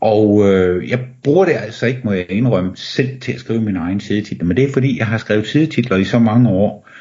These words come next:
så, så jeg behøver ikke engang tælle karaktererne længere. Jeg ved godt, hvor lange de er, og jeg er skidegod til at skrive dem, men, men det er simpelthen fordi, jeg har lavet flere sidetitler end nogen anden.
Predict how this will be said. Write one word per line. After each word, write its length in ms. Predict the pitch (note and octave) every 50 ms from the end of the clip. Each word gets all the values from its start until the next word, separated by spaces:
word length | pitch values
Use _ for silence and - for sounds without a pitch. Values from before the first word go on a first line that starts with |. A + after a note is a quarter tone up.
| - - _
så, 340 | - - - A#2 G#2+ F#2+ -
så 140 | - - A#2
jeg 100 | A#2+ B2
behøver 160 | B2+ C#3 D3+
ikke 140 | D3+ D3 C3
engang 180 | B2+ C3 B2+ -
tælle 240 | - C3+ C3+ -
karaktererne 600 | - - - E2 - - - A2 F#2 D2+ D2+ C#2
længere. 260 | D#2 E2 F2 F2+ F2+ F2+
Jeg 160 | G#2+ A2+ A#2+ B2+
ved 240 | B2+ C3+ B2+ B2+ -
godt, 220 | - A#2+ A#2+ A#2+ -
hvor 80 | G#2+
lange 320 | G2 F2 F2 G2 G#2 A2+ G#2
de 140 | G2 F#2+
er, 180 | F2 F2+ G2 G#2
og 200 | - - F2+ F2+
jeg 120 | F2+ F#2
er 40 | F#2+
skidegod 520 | F#2+ - - D3 D3 C#3+ C3 B2 A2+ - -
til 120 | - A#2
at 80 | F#2+ -
skrive 280 | - G2 F#2+ G2+ G2+
dem, 80 | F#2 D#2
men, 360 | D2+ D#2+ E2+ E2 D2 C2+ E2
men 260 | F#2 - - E2+ E2 - - - - - - -
det 80 | B2+ B2
er 40 | A#2+
simpelthen 440 | - D3+ C3+ B2+ - - A#2+ A#2+ -
fordi, 280 | - A2 G#2+ G#2 -
jeg 80 | E2+ F2
har 60 | G2+
lavet 180 | G2 G2 G2 -
flere 200 | - A2+ A#2 G#2+
sidetitler 540 | - A2+ A2 A2 - - A2 A2 - D2+
end 100 | D#2 D#2
nogen 320 | D#2 E2+ F#2 A2 A#2 A#2 -
anden. 480 | - E2 F2+ F2+ F#2 G#2 G#2+ F2+ -